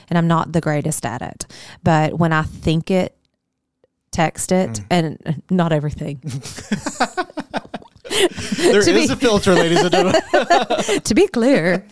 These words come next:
Speaker 1: I do have to filter things. Um, but, you know, if I think something positive about someone, um, even a compliment, um, I think it's important that, that you, that you say those things,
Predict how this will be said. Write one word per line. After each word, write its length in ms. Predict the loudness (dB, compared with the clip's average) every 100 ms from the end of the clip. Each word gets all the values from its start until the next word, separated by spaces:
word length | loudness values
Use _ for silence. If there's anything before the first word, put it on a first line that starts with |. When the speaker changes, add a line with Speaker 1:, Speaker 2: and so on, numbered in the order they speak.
| -4
Speaker 1:
I 80 | 2
do 140 | 2
have 200 | 0 -4
to 80 | -2
filter 340 | 0 0 0
things. 440 | -4 -2 -2 -2 -6 -10 -12 -12 -2
Um, 340 | 2 4 4 2
but, 180 | 0 2
you 120 | 4
know, 160 | 4 4
if 120 | 2
I 80 | 2
think 260 | 0 0
something 340 | -2 -2 -2 -6
positive 480 | -4 -2 0 0 -2
about 260 | -2 -2
someone, 680 | -2 -2 0 0 2 0 -2 -4
um, 280 | 0 0 0 2
even 220 | 2 2
a 60 |
compliment, 680 | -2 -4 -4 -2 -2 -2 -4 _ _ _ _ _ _ -18 -2
um, 200 | 0 0
I 40 | 0
think 220 | 0 0
it's 160 | 0
important 420 | 0 0 0 -2 -2
that, 200 | -6 -6 -20 -20 -4
that 140 | -2
you, 560 | 2 2 4 2 2 -2 -6
that 200 | -6 -4
you 80 | -2
say 240 | -2 -2 0
those 260 | 0 0
things, 500 | -2 0 0 -2 -4